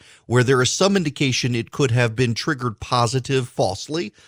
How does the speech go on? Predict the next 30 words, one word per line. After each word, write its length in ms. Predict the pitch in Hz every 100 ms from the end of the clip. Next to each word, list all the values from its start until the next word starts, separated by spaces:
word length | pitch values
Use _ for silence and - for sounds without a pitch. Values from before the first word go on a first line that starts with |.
| _
uh, 300 | - 113 117
generating 480 | 113 127 139 135 127
lots 340 | 120 127 143 -
of 80 |
false 240 | - 120 113
positives, 520 | 120 104 104 120 127
a-, 160 | 131 120
a-, 160 | - 123 -
outside 520 | 139 - - 139 131
of 100 | 117
a, 240 | 113 113
a 100 | -
statistical 800 | 104 - 113 139 - - 110 113
aberration, 720 | 110 107 98 127 127 95 104 - - -
uh, 160 | - 120
but 220 | 113 147
also 440 | 160 214 233 202 165
that 160 | 143
it 140 | 143 -
could 280 | 160 143
be 360 | 110 147 147 143
triggered 720 | 131 - 170 143 143 139 127 - _
by 540 | 113 135 123 127 127 127
the 120 | 120
common 420 | - 123 131 120
cold 420 | - 131 117 113
and 100 | 113
other 200 | 107 101
things. 420 | - 139 82 78
Now, 280 | 127 127 90